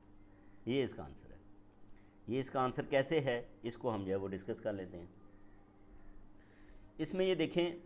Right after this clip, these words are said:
न, जो, अ, सीट्स कितनी हैं, एट, एट्स हैं, ये कंडीशन दी गई है।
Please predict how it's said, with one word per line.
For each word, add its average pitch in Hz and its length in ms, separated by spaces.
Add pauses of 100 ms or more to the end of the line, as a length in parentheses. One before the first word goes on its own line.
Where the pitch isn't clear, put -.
(100)
न, 113 520
जो, 131 480
अ, - 100 (260)
सीट्स 156 380
कितनी 160 320
हैं, 131 320 (240)
एट, 117 320 (180)
एट्स 104 240
हैं, 95 80
ये 131 200
कंडीशन 107 460
दी 82 80
गई 78 200
है। 78 120